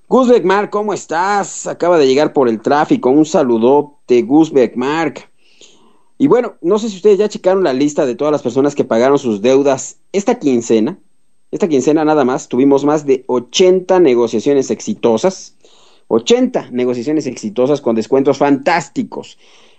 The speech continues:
Gente que debía cien mil pesos, que liquidó con ocho mil. Personas que debían doscientos y tantos mil, que liquidaron con dieciséis, con veinte mil pesos. Por ahí una persona me hacía una pregunta bastante coherente, bastante lógica. Me decía, Oye, Ángel,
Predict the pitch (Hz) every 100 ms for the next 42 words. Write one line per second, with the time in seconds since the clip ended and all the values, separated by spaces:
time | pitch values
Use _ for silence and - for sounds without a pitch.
0 | _ 135 139 139 127 123 135 156 147 135
1 | 131 151 156 - 175 175 165 - 127 117
2 | 120 135 151 151 131 127 135 139 175 208
3 | 202 - 127 151 151 120 120 139 139 127
4 | - 147 151 151 143 127 123 123 131 151
5 | 180 180 131 123 131 139 135 123 113 113
6 | - 123 - 160 170 - 127 120 113 113
7 | 131 143 165 156 156 - _ - - -
8 | _ 247 254 262 226 208 208 220 180 160
9 | 170 170 135 131 131 156 147 113 - 131
10 | 127 135 131 123 127 143 147 143 135 110
11 | - 123 120 131 147 135 113 113 95 -
12 | _ _ _ _ _ _ 139 131 123 143
13 | 160 151 156 170 135 107